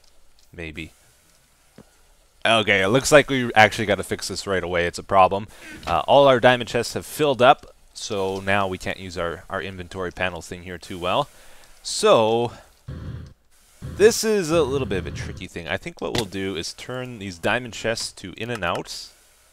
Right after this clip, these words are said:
And then on extract, we will change the color so they don't go into each other. Something like that. And then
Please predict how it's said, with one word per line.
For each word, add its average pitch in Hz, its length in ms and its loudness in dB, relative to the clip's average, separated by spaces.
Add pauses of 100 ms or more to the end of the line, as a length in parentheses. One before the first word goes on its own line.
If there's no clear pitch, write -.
(1120)
And 92 200 -2
then 92 120 0
on 87 200 -4
extract, - 580 -2
we 95 80 -12
will 82 120 -12
change 98 340 -12
the - 60 -16
color 104 460 0
so - 140 -12
they 95 140 -4
don't 107 240 -8
go 104 180 -6
into 90 280 -12
each - 280 -8
other. 92 400 0 (2250)
Something - 440 -12
like 87 240 -4
that. 85 360 4 (360)
And 95 120 0
then 107 500 2